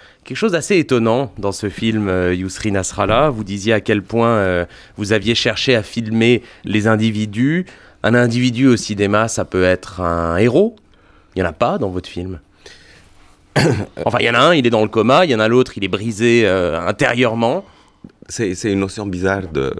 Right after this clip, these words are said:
Speaker 2: du héros que, que je propose dans le film. C'est, et il le dit, Younes, dans la première pa-, euh, Khalil, le narrateur, euh, il dit à Younes, qui est le combattant... Euh, «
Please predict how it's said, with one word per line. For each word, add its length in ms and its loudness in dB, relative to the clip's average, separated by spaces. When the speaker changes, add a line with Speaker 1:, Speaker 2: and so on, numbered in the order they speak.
Speaker 2:
du 140 -2
héros 240 2
que, 340 -10
que 120 -12
je 100 -12
propose 420 -6
dans 100 -10
le 60 -14
film. 280 -10
C'est, 320 -4
et 100 0
il 120 0
le 100 2
dit, 220 0
Younes, 260 0
dans 120 -6
la 100 -6
première 340 -6
pa-, 220 -8
euh, 560 -2
Khalil, 340 -2
le 80 0
narrateur, 540 -2
euh, 160 -4
il 120 -8
dit 140 -2
à 80 2
Younes, 320 0
qui 80 -12
est 80 -10
le 40 -16
combattant... 720 -4
Euh, « 680 -2